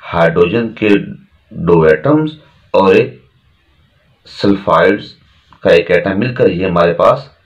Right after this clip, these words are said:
हाइड्रोजन सल्फाइड वजूद में आती है। तो हमारे पास इसकी properties क्या हैं, Properties में क्या है, खसूसियत क्या है,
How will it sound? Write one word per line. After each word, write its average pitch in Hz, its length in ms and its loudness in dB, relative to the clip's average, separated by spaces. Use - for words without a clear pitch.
हाइड्रोजन 87 600 -2
सल्फाइड 87 640 -2
वजूद 92 440 -2
में 104 320 -4
आती 73 360 -6
है। 69 160 -10
तो 123 100 0
हमारे 85 440 0
पास 98 440 -2
इसकी 147 400 0
properties 120 840 2
क्या 82 200 0
हैं, 71 160 -10
Properties 87 500 0
में 113 120 0
क्या 123 120 4
है, 127 100 0
खसूसियत 104 580 -6
क्या 151 120 2
है, 156 280 -4